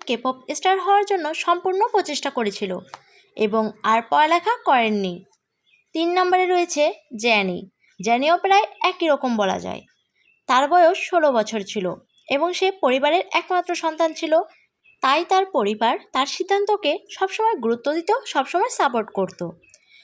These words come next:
তার ছোটবেলা থেকে ইচ্ছা ছিল সে K-pop স্টার হবে। নয় বছর বয়সে সে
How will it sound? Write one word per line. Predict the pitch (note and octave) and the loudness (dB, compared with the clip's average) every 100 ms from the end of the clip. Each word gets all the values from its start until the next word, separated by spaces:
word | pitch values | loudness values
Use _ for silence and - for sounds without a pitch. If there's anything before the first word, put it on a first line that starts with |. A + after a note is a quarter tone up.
| _ | _
তার | G#3 G#3 - | -2 -2 -2
ছোটবেলা | D4 F4+ G4+ B4 - - B3+ B3+ B3 B3+ | -2 2 2 2 -6 -12 -2 0 0 -2
থেকে | D#4+ D4+ C#4+ - B3+ | -4 0 -2 -2 -10
ইচ্ছা | - E4+ | -6 -6
ছিল | - D4 E4+ | 0 0 0
সে | D4+ B3+ | -2 -2
K-pop | A3+ G#3 G#3+ G#3 - A#3+ | 0 0 0 -2 -6 -6
স্টার | - F4 F#4+ - | 0 2 2 0
হবে। | G#3+ F3+ E3+ _ _ - | 0 0 -6 _ _ -4
নয় | G#3+ A3+ B3+ | 2 2 2
বছর | D4 G4 | 0 2
বয়সে | G#4 G4 C4+ C4 | 4 2 0 -4
সে | - | -4